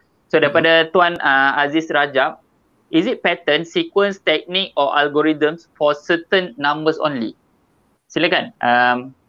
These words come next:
Speaker 1: okey, Tuan Zafri, Doktor Husni Nizam nak respon?
Speaker 2: Uh, yang pertama tadi saya nak jawab, yang umur paling muda belajar Olimpiad.
Speaker 1: Mm-mm. Okey.
Speaker 2: Um, ikut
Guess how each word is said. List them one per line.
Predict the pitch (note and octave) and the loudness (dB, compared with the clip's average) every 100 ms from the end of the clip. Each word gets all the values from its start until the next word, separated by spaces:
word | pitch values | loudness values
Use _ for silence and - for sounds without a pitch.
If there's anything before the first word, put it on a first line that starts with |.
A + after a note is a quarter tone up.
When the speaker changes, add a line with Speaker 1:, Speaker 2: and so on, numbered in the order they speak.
| _ _ | _ _
Speaker 1:
okey, | - E3 | -6 -2
Tuan | C3 | 0
Zafri, | B2+ B2+ E3 | 0 0 0
Doktor | D3+ B2+ C3 | 0 -2 -2
Husni | B2 | -2
Nizam | C3 D3+ | -2 -2
nak | B2+ A#2 | -2 -4
respon? | - D#3+ A#3 _ _ _ _ _ _ _ _ _ _ _ _ - - | -2 -4 -6 _ _ _ _ _ _ _ _ _ _ _ _ -20 -8
Speaker 2:
Uh, | C#3+ C#3+ C#3+ | -2 0 2
yang | C#3 C#3+ | 0 0
pertama | D3 D#3+ E3 | 0 0 -4
tadi | E3+ | -6
saya | - C#3+ | -6 -4
nak | C3 | -4
jawab, | D3 C#4 - | -4 -8 -6
yang | A#2+ A#2+ B2 B2 C3 | 0 2 2 0 -2
umur | B2 C3 B2+ | 0 0 2
paling | C3 C3 | 2 0
muda | B2 C3 B2 | 0 0 2
belajar | A#2 A#2 A2+ | 2 2 2
Olimpiad. | A#2 A2+ A#2+ - | 0 -4 -6 -6
Speaker 1:
Mm-mm. | C#3 D3 F3+ - _ _ _ _ _ - | -8 -8 -10 -16 _ _ _ _ _ -14
Okey. | - C3+ | -2 2
Speaker 2:
Um, | D#3+ D#3+ D#3+ D#3+ D#3+ - - - - | 4 6 6 4 2 0 -8 -14 -16
ikut | D#3+ - E3+ D3+ D3+ - | -14 -2 0 2 0 -4